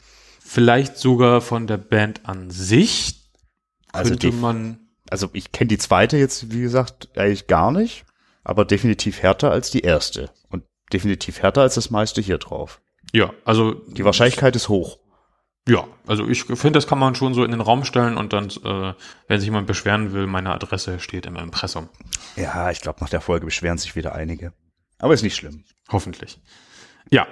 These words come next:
Speaker 1: ähm, genau. Das finde ich auch noch ein erwähnenswerter Track auf jeden Fall.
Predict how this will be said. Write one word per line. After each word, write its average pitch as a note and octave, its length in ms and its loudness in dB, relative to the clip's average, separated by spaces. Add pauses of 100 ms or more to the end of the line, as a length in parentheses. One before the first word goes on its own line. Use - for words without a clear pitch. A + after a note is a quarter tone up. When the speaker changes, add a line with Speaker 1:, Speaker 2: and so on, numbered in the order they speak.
(200)
Speaker 1:
ähm, C#3+ 600 2 (100)
genau. B2 280 2 (440)
Das - 380 -2 (240)
finde A#2+ 220 -2
ich - 60 -8
auch A#2+ 80 4
noch B2 160 2
ein B2 80 -6
erwähnenswerter G#2+ 720 2
Track - 280 -2
auf G2+ 120 -4
jeden G#2+ 140 -2
Fall. B2 320 4